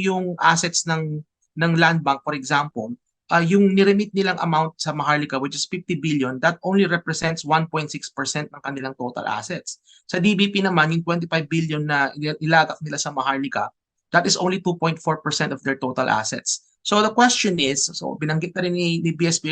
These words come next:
Governor Remolona na nagko-comply nga itong dalawang, uh, financial institutions na to, no? Pero the question is, ano ba talaga yung Maharlika sa kanila? Yan ba'y kapital?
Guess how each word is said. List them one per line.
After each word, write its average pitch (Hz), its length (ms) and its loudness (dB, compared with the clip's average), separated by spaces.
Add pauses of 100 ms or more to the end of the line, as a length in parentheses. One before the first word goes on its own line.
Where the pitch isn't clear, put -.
Governor 160 320 2
Remolona 160 480 2
na 139 160 -6
nagko-comply 147 560 -2
nga 143 160 2
itong 139 240 -6
dalawang, 135 400 2
uh, 127 320 2
financial 143 400 -4
institutions 131 560 -10
na - 80 -10
to, 202 160 2
no? 190 240 0 (240)
Pero 220 80 6
the 214 160 -2
question 214 400 4
is, 165 160 0
ano 220 160 2
ba 214 160 -2
talaga 190 240 2
yung 190 160 0
Maharlika 156 480 2
sa 151 160 -2
kanila? 139 480 0
Yan 175 240 2
ba'y 170 320 2
kapital? 214 640 2